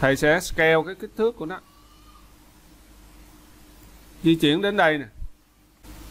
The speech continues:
Đến frame một trăm sáu mươi á. Thì mình scale lớn nó lên.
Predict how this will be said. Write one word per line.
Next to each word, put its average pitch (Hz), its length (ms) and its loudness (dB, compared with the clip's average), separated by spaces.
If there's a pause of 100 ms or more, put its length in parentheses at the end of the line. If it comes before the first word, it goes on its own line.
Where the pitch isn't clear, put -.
(180)
Đến 190 200 2
frame 170 220 4
một 156 100 -6
trăm 170 200 0
sáu 233 200 2
mươi 180 260 0
á. 214 80 -6 (2000)
Thì 135 80 -6
mình 143 180 0
scale 165 360 2
lớn 190 240 2
nó 240 100 -8
lên. 185 160 -4